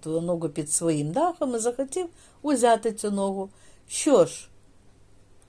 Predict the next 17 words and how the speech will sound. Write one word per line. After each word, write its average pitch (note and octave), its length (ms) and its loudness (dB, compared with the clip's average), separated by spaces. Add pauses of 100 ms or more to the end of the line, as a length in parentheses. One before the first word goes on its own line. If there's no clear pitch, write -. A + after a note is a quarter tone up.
(220)
тобі, F#3 300 2
мисливець, A#3 640 0
я G#3+ 160 2
сказав, B3+ 520 4
можеш G#3+ 360 -4
узяти C4+ 380 0
одяг. C#4+ 360 0 (500)
Тепер E4+ 280 0
я F4 200 4
говорю F4+ 260 2
Рибалці, A3 520 2
ти G3+ 180 0
маєш A#3 380 -2
право C#4 400 0
на D#4 140 2
ногу F#3 440 -2 (420)
мисливця, G3 680 0